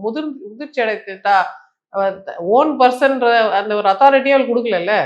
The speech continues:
"என்னவா இருந்தாலும் நீ குழந்தை, கொலுசு போட்டு சுத்திட்டு இரு, நீ எங்க இருக்கிறன்றதை நான் கண்டுபிடிக்கணும்" அப்படின்றதுக்கு உண்டான ஒரு சிஸ்டமா மாறிடுதுல்ல. பெண்களை திரும்ப திரும்ப இந்த நகை, புடவை, பொட்டு, கிளிப்லயே நம்ம உட்கார வச்சுட்டு இருந்தோம்னா அவங்க முன்னேற போறதில்ல.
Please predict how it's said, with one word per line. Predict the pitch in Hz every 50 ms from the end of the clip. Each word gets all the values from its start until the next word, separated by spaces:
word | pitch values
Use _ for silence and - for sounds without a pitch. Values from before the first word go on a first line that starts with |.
| 135 139
"என்னவா | 170 185 208 220 220
இருந்தாலும் | 214 208 208 214 233 240
நீ | 226 -
குழந்தை, | - 196 196 196 196 185 180 175 165
கொலுசு | 185 208 214 - 196
போட்டு | 180 185 185 202 196 - 202
சுத்திட்டு | 190 - 208 202 175 180
இரு, | 180 190 185
நீ | 180 175
எங்க | 180 208 220 220
இருக்கிறன்றதை | 202 180 180 180 185 190 185 175 165
நான் | 165 165
கண்டுபிடிக்கணும்" | 180 185 202 220 208 185 175 170 170 170 165 165 - _ _ _ _ _ _ _ - 185
அப்படின்றதுக்கு | 196 233 233 226 214 214 214
உண்டான | 214 220 226 247 262 269
ஒரு | 247 233 240
சிஸ்டமா | 240 226 - - 247 240 233 220 202
மாறிடுதுல்ல. | 190 190 196 196 180 147 135 131 131 143 165 165 139 123 - _ _ _ _ _ _ _ _ _ _ _ _ _ _ _ _ _ _
பெண்களை | - 269 330 349 330 330 320 320 311
திரும்ப | 311 294 294 294 285 285
திரும்ப | 254 262 262 269 277 277
இந்த | 269 247 226
நகை, | 226 226 233 240 240 240
புடவை, | 226 226 214 220 220 226 220 220
பொட்டு, | 208 208 208 208 - 226
கிளிப்லயே | 220 220 220 214 214 220 220 214 214 214 220 233 240
நம்ம | 240 233 214 208
உட்கார | 202 214 214 208 202
வச்சுட்டு | 185 190 196 185
இருந்தோம்னா | 180 165 165 165 165 165 185 214
அவங்க | 226 214 190 185
முன்னேற | 190 208 226 233 226 208
போறதில்ல. | 185 185 180 170 156 156 151 143 123